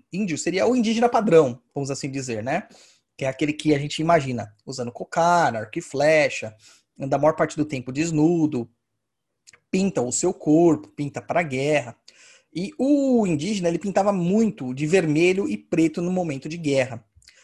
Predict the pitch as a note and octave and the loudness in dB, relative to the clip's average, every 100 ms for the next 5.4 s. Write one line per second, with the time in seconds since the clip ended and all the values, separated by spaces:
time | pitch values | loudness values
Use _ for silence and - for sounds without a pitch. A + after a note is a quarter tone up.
0 | _ F#3+ A#3 A#3 A3+ E3 E3 C#3+ - E3 | _ 2 4 4 -2 -6 -6 -8 -4 0
1 | F#3 E3 D3 C#3+ E3 - D#3 A2+ G#2+ - | 0 0 -4 -4 -6 -8 -8 -8 -12 -20
2 | _ _ _ _ _ _ _ - B2 D3+ | _ _ _ _ _ _ _ -12 -10 -10
3 | _ _ - E3 E3 F3+ E3+ F#3 D#3 C#3 | _ _ -6 0 2 2 0 0 2 2
4 | C3 C3 C#3+ C#3+ B2+ B2+ B2 B2 C#3+ E3 | 0 -2 0 0 0 -2 -2 -4 -2 -2
5 | - D#3+ G3+ - | -4 -4 -4 -4